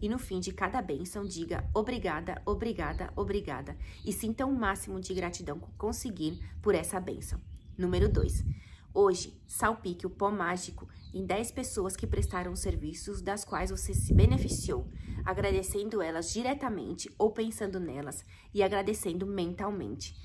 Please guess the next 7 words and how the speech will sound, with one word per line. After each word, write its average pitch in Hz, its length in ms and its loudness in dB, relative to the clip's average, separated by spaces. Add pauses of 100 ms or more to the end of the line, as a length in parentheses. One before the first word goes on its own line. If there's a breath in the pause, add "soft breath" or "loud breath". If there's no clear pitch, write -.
(160 loud breath)
Sinta-se 262 540 -2
grato 185 340 -2
pelo 208 240 0
serviço 196 500 -2
que 196 140 -6
elas 180 180 -2
prestaram. - 540 -8